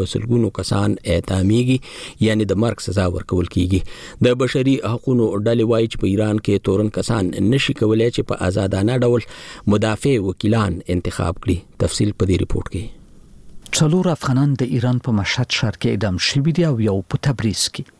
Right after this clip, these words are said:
Speaker 2: د حال وحش ویب پاڼه چې د بشري حقوقو په اړه راپورونه ورکوي څرګندوي چې څلور افغانان د پنجشنبې په ورځ د وکیل آباد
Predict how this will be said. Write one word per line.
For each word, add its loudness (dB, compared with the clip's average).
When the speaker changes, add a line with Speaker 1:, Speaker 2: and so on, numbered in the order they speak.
Speaker 2:
د 2
حال 2
وحش -2
ویب -2
پاڼه 2
چې -4
د 0
بشري -2
حقوقو 0
په 0
اړه 0
راپورونه 0
ورکوي 0
څرګندوي 0
چې 4
څلور 2
افغانان 0
د -4
پنجشنبې 0
په -6
ورځ -4
د 0
وکیل 0
آباد -2